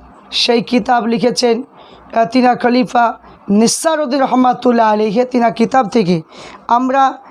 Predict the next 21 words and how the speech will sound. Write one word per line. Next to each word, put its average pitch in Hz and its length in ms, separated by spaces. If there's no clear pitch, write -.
এই 262 240
খুতবার, 226 560
আহ, - 720
সময় 247 440
নামাজের 233 580
মাসআলা 262 600
নিয়ে 254 180
আলোচনা 220 480
করব, 220 320
যে 202 120
খুতবা 233 420
প্রথম 277 440
থেকে 285 220
নিয়ে 277 200
শেষ 269 140
পর্যন্ত 269 320
যে 254 80
নামাজ 233 380
পড়া 240 160
মাকরুহ 220 380
তাহারিমি। 208 500